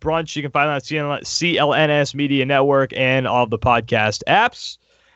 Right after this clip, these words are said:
And then follow us on everything, Couch Guy, at Couch Guy Sports, Instagram, Facebook, Twitter, at Loose Change Pod on Twitter. And go buy some merch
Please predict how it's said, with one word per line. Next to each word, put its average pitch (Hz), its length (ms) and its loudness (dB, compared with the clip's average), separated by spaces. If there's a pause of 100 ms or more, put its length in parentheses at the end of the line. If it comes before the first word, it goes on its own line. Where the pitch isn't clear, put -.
(140)
And 175 200 -4
then 185 300 2
follow 208 320 2
us 220 160 2
on 190 120 0
everything, 156 280 -4
Couch 170 260 -2
Guy, 175 200 -6
at 190 200 0
Couch 196 220 -4
Guy 190 140 -2
Sports, 170 320 -6
Instagram, 156 440 -6
Facebook, 139 480 0
Twitter, 139 420 0
at 139 200 0
Loose 135 180 -6
Change 135 260 -6
Pod 143 360 4
on 123 320 -4
Twitter. 147 540 2 (560)
And 147 440 0
go 151 140 -2
buy 175 240 4
some 175 220 -6
merch 165 600 0